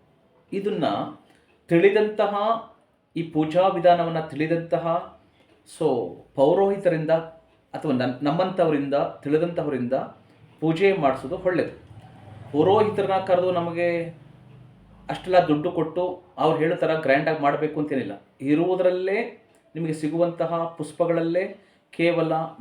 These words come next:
ಬಿಲ್ವಪತ್ರೆ, ತುಳಸಿ ಇಂತಹದ್ರಲ್ಲೇನೆ ನಿಮ್ಮ ಮನೆಯಲ್ಲಿರುವಂತಹ ವಸ್ತುಗಳನ್ನೇ ಇಟ್ಟು ಪೂಜಾದ ವಿಧಿವಿಧಾನಗಳು ಶಾಸ್ತ್ರೋಕ್ತವಾಗಿ ಪೂಜೆ ಮಾಡಿದ್ರೆ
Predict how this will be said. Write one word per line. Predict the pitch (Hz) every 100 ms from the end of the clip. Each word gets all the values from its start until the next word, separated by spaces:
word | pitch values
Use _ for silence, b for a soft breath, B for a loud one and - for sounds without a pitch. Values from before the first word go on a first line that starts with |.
| 120
ಬಿಲ್ವಪತ್ರೆ, | 139 151 170 170 - 160 165
ತುಳಸಿ | 160 - 151 156 156 165 165 - _
ಇಂತಹದ್ರಲ್ಲೇನೆ | 139 190 202 196 196 190 185 190 208 - _ 156
ನಿಮ್ಮ | 160 143
ಮನೆಯಲ್ಲಿರುವಂತಹ | 131 165 196 196 185 185 - 175 185
ವಸ್ತುಗಳನ್ನೇ | 175 - 180 175 165 165
ಇಟ್ಟು | 156 151 202 247 B B B B _ _
ಪೂಜಾದ | 165 190 190 190 185
ವಿಧಿವಿಧಾನಗಳು | 175 131 143 185 175 170 175 175 175 175 180
ಶಾಸ್ತ್ರೋಕ್ತವಾಗಿ | - 135 156 - 185 190 170 170 160 156
ಪೂಜೆ | - 147 151
ಮಾಡಿದ್ರೆ | 127 113 98 98